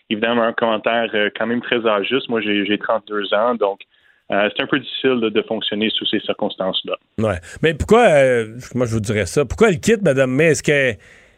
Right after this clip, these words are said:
Speaker 2: est-ce qu'elle quitte puis elle veut pas quitter ? Généralement, quand quelqu'un quitte, bon, ben, il, il s'en va puis il laisse la place aux autres. Euh,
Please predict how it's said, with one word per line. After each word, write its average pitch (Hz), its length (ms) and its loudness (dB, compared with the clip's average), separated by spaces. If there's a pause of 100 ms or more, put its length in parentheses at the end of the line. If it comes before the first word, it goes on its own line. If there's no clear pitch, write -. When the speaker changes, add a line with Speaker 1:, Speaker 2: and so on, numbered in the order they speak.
Speaker 2:
est-ce 113 160 -2
qu'elle 165 140 2
quitte 196 240 2
puis 170 100 4
elle 139 60 6
veut 139 120 2
pas 151 160 4
quitter ? 202 380 2
Généralement, 160 520 4
quand 147 240 0
quelqu'un 135 440 0
quitte, 151 280 0
bon, 120 280 0
ben, 104 80 0
il, 107 720 -2
il 110 60 0
s'en 135 180 0
va 139 140 2
puis 131 140 0
il - 20 0
laisse 127 200 2
la 127 100 2
place 131 280 -2
aux 113 200 2
autres. 160 320 4
Euh, 123 120 4